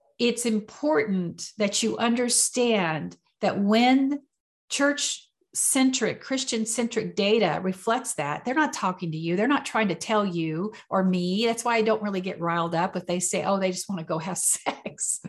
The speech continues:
They're not talking to us. They're talking to the people in the pew, and they're trying to keep them in the pew, instilling the on-, d-, using the only tools that they know to use, which is fear. Fear, manipulation, control.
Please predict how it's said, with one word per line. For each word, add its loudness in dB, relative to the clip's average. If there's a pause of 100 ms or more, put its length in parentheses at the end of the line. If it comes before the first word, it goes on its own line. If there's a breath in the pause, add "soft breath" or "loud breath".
(120)
They're 2
not 2
talking 2
to 0
us. -4 (420 soft breath)
They're 4
talking 2
to 0
the 2
people 0
in 0
the -2
pew, 0 (220)
and 2
they're 0
trying 4
to 0
keep -2
them 2 (120)
in 4
the 2
pew, -2 (240 soft breath)
instilling 2
the 2
on-, 2
d-, 0
using 0
the -2
only 0
tools 0
that -6
they 0
know -2
to -6
use, 0
which 0
is -2
fear. -8 (200)
Fear, 4
manipulation, 2
control. -6